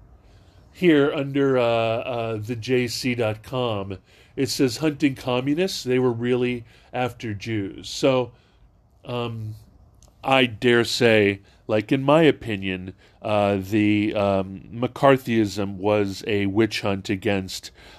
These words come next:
uh, Jewish immigrants and Jewish Americans. Um, there was a perception that, uh,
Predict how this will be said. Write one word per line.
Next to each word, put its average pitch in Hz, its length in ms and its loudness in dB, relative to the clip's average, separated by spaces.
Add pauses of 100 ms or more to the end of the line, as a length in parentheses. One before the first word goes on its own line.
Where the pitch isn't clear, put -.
uh, 90 640 0
Jewish 104 580 2
immigrants 101 680 -2
and 98 140 -8
Jewish 98 340 -2
Americans. 98 800 -2 (1400)
Um, 98 540 -2
there 110 300 4
was 110 160 2
a 117 40 -6
perception 123 880 0
that, 107 420 2 (320)
uh, 95 880 -2